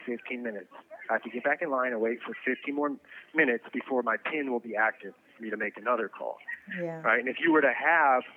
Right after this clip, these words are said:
Speaker 1: some sort, imagine if you were to have a friend, which I would never do 'cause this isn't allowed, but if you had a friend that would use their pin to put, put you through so you could make back-to-back calls.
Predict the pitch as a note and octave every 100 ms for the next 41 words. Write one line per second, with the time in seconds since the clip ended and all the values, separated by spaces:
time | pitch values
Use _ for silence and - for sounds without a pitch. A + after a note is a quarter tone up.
0 | - B2+ B2 - A#2+ B2 D3+ D#3+ D3+ C3+
1 | B2+ A2+ A#2 A2+ G#2 G2 - A2 G2 G2+
2 | G2+ - - - A2+ A#2 A#2 A#2 G#2+ G#2+
3 | F2+ G2+ - G2 G#2+ G2+ G2+ F#2+ F#2+ G#2+
4 | A#2+ D3+ D3+ D3 - D3+ B2+ A#2+ A2+ A2
5 | A2+ A#2+ A#2+ C#3+ - C#3 A#2+ A2+ A#2+ A#2
6 | - - A2 - G#2 - G#2+ F2 F2 -
7 | - _ _ - _ B2+ C3 B2+ A#2+ B2
8 | B2 - F#2+ - G2 - - - -